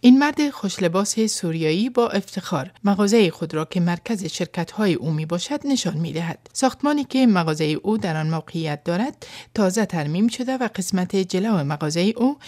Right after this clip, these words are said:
با پنجره شیشه‌ای بزرگ به سمت جاده بوده و نام خانواده‌اش درشت در یک پایه چراغ نصب است. در قسمت پایینی هم نوشته:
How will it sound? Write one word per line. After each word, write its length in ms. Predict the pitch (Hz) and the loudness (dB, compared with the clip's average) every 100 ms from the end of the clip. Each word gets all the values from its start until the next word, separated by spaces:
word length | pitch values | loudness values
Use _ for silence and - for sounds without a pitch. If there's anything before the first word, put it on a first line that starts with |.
| - - | -18 -4
با 120 | 233 226 | 0 0
پنجره 560 | 226 175 170 156 151 | 0 0 2 2 0
شیشه‌ای 540 | 151 - 165 160 151 156 | -2 -6 -4 -2 0 0
بزرگ 400 | 160 151 196 254 | -2 -2 -4 -4
به 80 | 220 | -6
سمت 360 | 175 175 160 165 | -4 -2 -4 -4
جاده 320 | 156 160 214 | -4 -2 -2
بوده 240 | 269 254 | -2 -2
و 220 | 254 233 226 | 0 2 4
نام 340 | 202 233 285 | 4 2 0
خانواده‌اش 720 | - 247 226 220 214 220 220 - - | 0 2 4 4 2 0 -2 -6 -2
درشت 340 | 208 254 294 - | 0 2 0 0
در 160 | 208 | 0
یک 160 | 208 175 - | 2 -2 -2
پایه 240 | 165 156 | 0 2
چراغ 500 | 151 175 185 233 - | 0 0 0 0 -2
نصب 300 | 190 156 - | -2 -2 -6
است. 360 | 135 185 - - _ | -8 -10 -14 -20 _
در 80 | 247 | -2
قسمت 420 | 240 277 294 320 | -2 -2 -4 -2
پایینی 480 | 294 214 175 170 185 | -2 0 2 4 4
هم 220 | 190 190 | 2 0
نوشته: 640 | 190 165 156 151 - 214 247 | 0 0 -2 -4 -2 -2 -2